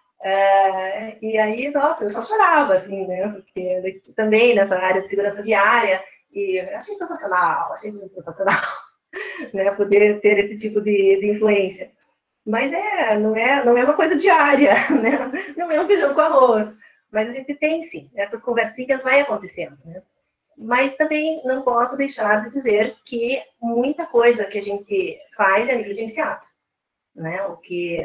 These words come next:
apesar desse nosso esforço todo de, de, de trazer, né, pra, pra prefeitura e tudo, é, às vezes a gente fica bobo de ver, né? Tem, tem tanto trabalho acontecendo, como foi recentemente o caso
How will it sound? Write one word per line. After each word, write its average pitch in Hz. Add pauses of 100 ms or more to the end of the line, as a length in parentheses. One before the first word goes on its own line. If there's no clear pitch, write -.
(140)
apesar 190
desse 208
nosso 190
esforço 208
todo 190
de, 170
de, 165
de 185
trazer, 196
né, 190
pra, 175
pra 175
prefeitura 185
e 175
tudo, 240 (540)
é, 190 (680)
às 190
vezes 214
a 240
gente 240
fica 269
bobo 254
de 190
ver, 151
né? 180
Tem, 180 (180)
tem 180
tanto -
trabalho 208
acontecendo, 208
como 185
foi 208
recentemente 220
o 240
caso 214